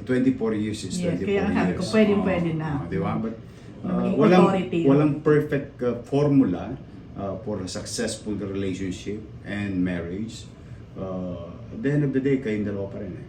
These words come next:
Speaker 1: Kayong dalawa ang, uh, ang magsasama, no? Marami kayong friends, marami kayong family, but at the end of the day, pagtiklop ng araw,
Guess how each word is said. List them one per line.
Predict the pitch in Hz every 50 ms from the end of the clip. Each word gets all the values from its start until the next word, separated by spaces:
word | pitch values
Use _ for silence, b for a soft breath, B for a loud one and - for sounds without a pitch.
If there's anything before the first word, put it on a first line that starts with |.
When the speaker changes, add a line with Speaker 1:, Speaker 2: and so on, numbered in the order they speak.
| - - 92
Speaker 1:
Kayong | 98 104 104 104 101 95 92 92 92 90 90
dalawa | 92 92 90 87 87 87
ang, | 85 80 76
uh, | 78 - - - - - - 80 78 - - - - - - - - - - - - - - - - - - - - - -
ang | 101 107 104 101 101
magsasama, | 107 107 - 123 - - 110 98 95 101 110 - - - - - - - - -
no? | 87 85 87 87 B B B B - -
Marami | 101 92 90 90 87
kayong | 85 104 127 147 143
friends, | 139 131 123 127 127 120 113 - -
marami | - - -
kayong | - - - - 90
family, | 95 101 117 120 120 117 117 117 113 113 110 110 110 - -
but | 110 110 -
at | - - 104
the | 110 123
end | 135 135 123
of | 120
the | 120 113
day, | 127 127 123 123 117
pagtiklop | - 101 95 101 107 - - 110 104
ng | - 110 104 92
araw, | 92 95 95 95 101 101 104 98 95